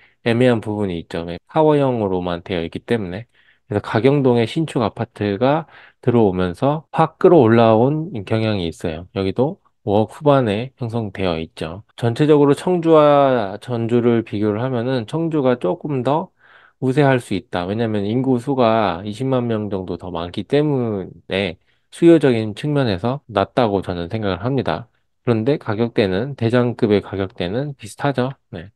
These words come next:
그러면은 청주가 조금 쌀 수 있다라고 생각을 합니다. 그러면은 이렇게, 이렇게 지방의 세 개 단지를 가져왔고, 얘를 한번 수도권이랑 비교를 하기 위해서 수도권 단지들을 쭉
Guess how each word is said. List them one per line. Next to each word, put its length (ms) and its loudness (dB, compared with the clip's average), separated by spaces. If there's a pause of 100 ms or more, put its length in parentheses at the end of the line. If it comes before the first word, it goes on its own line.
그러면은 460 -6
청주가 500 0 (540)
조금 240 0
쌀 300 4
수 180 -4
있다라고 1120 -2
생각을 640 -2
합니다. 400 -8 (600)
그러면은 500 0
이렇게, 640 -4
이렇게 220 -2
지방의 460 2
세 220 6
개 180 8
단지를 600 2
가져왔고, 960 2 (360)
얘를 580 4
한번 320 -2
수도권이랑 880 0 (200)
비교를 340 2
하기 220 2
위해서 240 0
수도권 640 0
단지들을 580 -4
쭉 260 -2